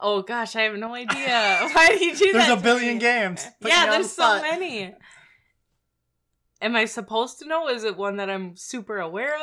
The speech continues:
Speaker 1: of, or, like, what?
Speaker 2: Yeah, it's one
Speaker 1: You're
Speaker 2: you're
Speaker 1: not
Speaker 2: aware
Speaker 1: gonna
Speaker 2: of.
Speaker 1: make me play Elden Ring, are you? That's not it, right?
Speaker 2: No, not, not
Speaker 1: Dark
Speaker 2: yet.
Speaker 1: Souls?
Speaker 2: <laughs> Not yet.
Speaker 1: What are you doing? <laughs> What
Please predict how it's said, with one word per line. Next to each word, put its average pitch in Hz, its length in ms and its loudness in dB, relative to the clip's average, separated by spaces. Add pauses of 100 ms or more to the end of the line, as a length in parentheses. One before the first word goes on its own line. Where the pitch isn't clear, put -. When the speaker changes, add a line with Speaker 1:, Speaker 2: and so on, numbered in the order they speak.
(140)
Speaker 1:
of, 262 100 -16
or, 180 240 -6
like, 170 300 -12
what? 202 260 -8 (420)
Speaker 2:
Yeah, 254 220 -2
it's 233 140 -4
one 269 100 -10
Speaker 1:
You're 196 40 -6
Speaker 2:
you're 311 80 -2
Speaker 1:
not 349 100 4
Speaker 2:
aware - 80 0
Speaker 1:
gonna 240 140 0
Speaker 2:
of. 214 40 -2
Speaker 1:
make 214 180 0
me 196 140 -6
play 180 240 -4
Elden 185 320 -6
Ring, 156 240 -16
are 165 140 -12
you? 214 260 -12 (400)
That's 196 220 -4
not 147 180 -6
it, 156 260 -10
right? 160 300 -14 (240)
Speaker 2:
No, 147 260 -4
not, 107 320 -8
not 110 120 -12
Speaker 1:
Dark 190 240 0
Speaker 2:
yet. 240 160 -2
Speaker 1:
Souls? 269 240 -6 (240)
Speaker 2:
<laughs> - 200 -20
Not 131 300 -4
yet. 98 300 -14 (220)
Speaker 1:
What 240 140 -4
are 285 60 -6
you 285 140 -6
doing? 214 520 -8
<laughs> - 60 -20
What 392 200 0